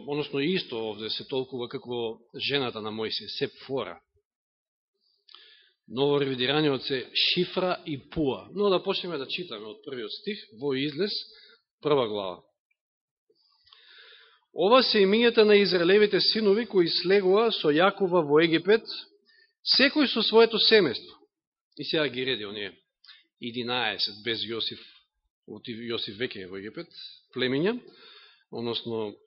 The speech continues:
синови на Јаков: Рувим, Симеон, Леви, Јуда, Исахар, Завулон, Венјамин, Дан, Нефталим, Гад и Асир. И на многу места можеме да ги сретнеме, значи, нивните имиња во Библијата.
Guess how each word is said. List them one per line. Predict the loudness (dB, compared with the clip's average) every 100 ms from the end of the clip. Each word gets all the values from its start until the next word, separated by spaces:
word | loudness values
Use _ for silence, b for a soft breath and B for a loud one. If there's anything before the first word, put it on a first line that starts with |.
| -10 -6
синови | 0 2
на | 4 4
Јаков: | 2 -2 -6
Рувим, | -2 6 8 8 6
Симеон, | 4 6 8 8 8
Леви, | 8 8 6
Јуда, | 6 6 6 4 2
Исахар, | 0 2 2 2 2
Завулон, | 4 6 6 6 4 2
Венјамин, | 2 2 4 4 2 0
Дан, | -2 -2 -4 -8 _
Нефталим, | -6 -6 -6 -10 -8 -10
Гад | -6 -4 -4 -8 _
и | -6 0
Асир. | 2 2 -2 -8 -16 _ _ _ _ _ _ _ _ _ _
И | -18 -14 -12 -10
на | -8
многу | -4 -4
места | -2 -2 -2 -8 -8 _ -10
можеме | -6 -4 -6
да |
ги | -6
сретнеме, | -10 -10 -10 -10
значи, | -10 -8
нивните | -8 -8 -8
имиња | -8 -6 -6
во | -8
Библијата. | -4 -2 -2 -4